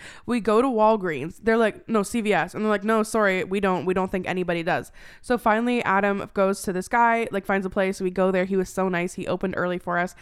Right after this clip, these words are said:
He helped us, a literal angel in disguise. So then we get to the airport. The lady was so nice, barely even looked at any of our shit. Like,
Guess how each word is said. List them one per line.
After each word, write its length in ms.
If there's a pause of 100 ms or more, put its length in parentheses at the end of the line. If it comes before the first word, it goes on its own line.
(200)
He 140
helped 220
us, 200
a 80
literal 500
angel 320
in 140
disguise. 480 (320)
So 100
then 160
we 100
get 340
to 100
the 120
airport. 420
The 60
lady 220
was 140
so 140
nice, 260
barely 460
even 200
looked 220
at 100
any 240
of 80
our 300
shit. 280
Like, 160